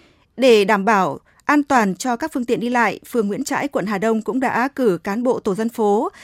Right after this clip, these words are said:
ra hỗ trợ phân luồng, cảnh báo cho các phương tiện tránh chỗ ngập sâu, di chuyển theo hướng khác để đảm bảo an toàn.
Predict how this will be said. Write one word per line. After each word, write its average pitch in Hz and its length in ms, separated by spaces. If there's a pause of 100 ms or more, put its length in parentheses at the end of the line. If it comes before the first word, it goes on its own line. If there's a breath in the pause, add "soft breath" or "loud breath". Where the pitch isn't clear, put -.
(140 loud breath)
ra 294 260
hỗ 262 240
trợ 277 220
phân 277 160
luồng, 233 280
cảnh 175 260
báo 180 340
cho 240 180
các 302 200
phương 233 120
tiện 233 220 (200)
tránh 202 260
chỗ - 160
ngập 262 200
sâu, 233 300 (360 loud breath)
di 320 200
chuyển 247 280
theo 240 240
hướng 202 140
khác 226 280
để 226 140
đảm 175 120
bảo 165 100
an 208 100
toàn. 202 300